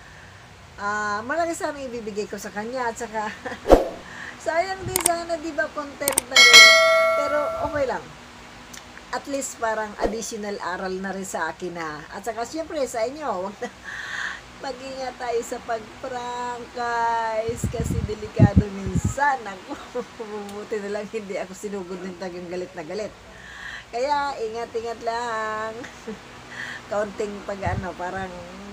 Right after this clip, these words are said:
nagalit sa akin ng anak ko kasi ako daw na yung nag-, nag-prank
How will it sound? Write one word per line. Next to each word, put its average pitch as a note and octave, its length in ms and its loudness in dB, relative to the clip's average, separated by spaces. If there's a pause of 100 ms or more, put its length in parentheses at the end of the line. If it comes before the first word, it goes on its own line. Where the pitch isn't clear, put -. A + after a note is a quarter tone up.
nagalit A3+ 400 2
sa A#3+ 140 0
akin A#3+ 120 -2
ng A3 220 -4
anak A3+ 100 -2
ko A#3 160 -4
kasi A#3+ 240 -2
ako G#3+ 200 -4
daw A3 120 0
na G#3 140 -6
yung G3+ 260 -8
nag-, F#3 160 -12 (200)
nag-prank F#3+ 440 -4